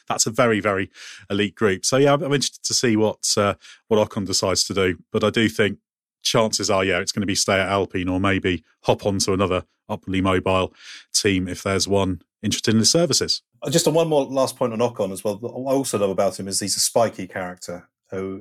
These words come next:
Speaker 2: um, <laughs> upsets people, and, uh, you know, he, he doesn't care about upsetting people. I guess that maybe that comes from, Ed, from his tough, um, route through the sport. You know, he's,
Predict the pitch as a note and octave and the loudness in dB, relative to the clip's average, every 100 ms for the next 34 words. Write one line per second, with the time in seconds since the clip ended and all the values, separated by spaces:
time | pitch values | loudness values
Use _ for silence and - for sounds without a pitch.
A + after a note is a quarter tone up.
0 | - G#2 G2 F#2+ - - A#2+ A2 - D#3 | -2 0 2 0 -4 -2 -2 0 2 0
1 | D#3 - G#2 - F#2 F#2 A#2 G#2+ G#2 G2 | -2 -6 -6 -6 -10 -10 -6 -6 -6 -10
2 | - - G#2+ G#2+ G#2 - - B2+ A#2+ A2 | -8 -2 0 0 -2 -8 -12 -2 0 2
3 | A#2+ B2 B2+ B2+ A#2 C#3 C3+ G#2+ G2 F#2 | -2 -4 -2 -2 -2 2 2 2 -2 -4
4 | F#2+ - F#2 F#2 F2+ G2+ C3 B2 B2 A2+ | -8 -8 -12 -12 -6 -4 -2 0 0 0
5 | C#3+ A#2+ A2+ B2 A2+ - A2 A2 A#2 A2 | 0 0 -2 -4 -4 -2 -2 -2 -2 -2
6 | - A2+ G#2+ - - _ - B2 - C3 | -2 -4 -4 -10 -20 _ -2 -2 0 0
7 | A#2 - - _ - A2 G#2 G2+ G2+ G2 | 0 -4 -12 _ -8 -2 0 0 -2 -8
8 | _ - B2+ A2+ - - A2+ G#2 - - | _ -4 0 0 -2 -8 -6 -4 -4 -2
9 | G#2 F#2+ A2 F#2+ F2+ A2+ A2 - - | -2 -2 -4 -4 -2 -2 -2 -2 -6